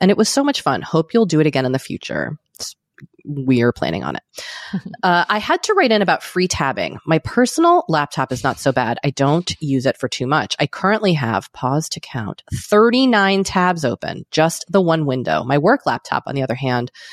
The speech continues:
Speaker 1: well, at the moment, it's actually pretty clean because I just updated, updated my O S and I couldn't <laughs> restore my previous session when I opened Firefox. But before then, I had
Speaker 2: Oh, been
Speaker 1: probably
Speaker 2: there.
Speaker 1: five to ten windows open,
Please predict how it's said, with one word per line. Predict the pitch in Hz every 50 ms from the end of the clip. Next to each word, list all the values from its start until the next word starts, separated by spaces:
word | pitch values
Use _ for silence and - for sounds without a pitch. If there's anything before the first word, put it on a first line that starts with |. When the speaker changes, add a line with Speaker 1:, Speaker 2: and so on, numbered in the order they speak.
| - - - - _
Speaker 1:
well, | - 160 151
at | - 156 -
the | 156 151
moment, | 165 170 156 131 127 -
it's | - 143 -
actually | 127 123 - - 120
pretty | - - - 185 170
clean | - - - 104 95 107 110
because | - 123 - 131
I | 143 120
just | - 104 117 - -
updated, | - - - - 110 113 - _ -
updated | 135 - - 104 95 -
my | 104 90 90 -
O | 113 87 107
S | 143 123 92 110 - - -
and | - 110
I | -
couldn't | - - 151 - -
<laughs> | -
restore | - 160 - - 190
my | 165 156
previous | - - 156 143 147 143 135 -
session | 151 190 - - 135 127
when | 123 131
I | 117
opened | 98 143 156 160 -
Firefox. | 175 196 269 233 - - - - - - -
But | 180 -
before | 160 156 156 160 269 311
then, | 220 165 165 160
I | 160
had | 151 151 156
Speaker 2:
Oh, | 156
been |
Speaker 1:
probably | - 151 147 147 170 170 151 151
Speaker 2:
there. | 147 165 165 165 165 165 160 151 - - - - - -
Speaker 1:
five | - 202 202 214 240 269 262 - _ -
to | - 185
ten | - - - - - 240 254 302 311 302
windows | 240 185 151 139 139 131 123
open, | 127 123 - - 135 131 147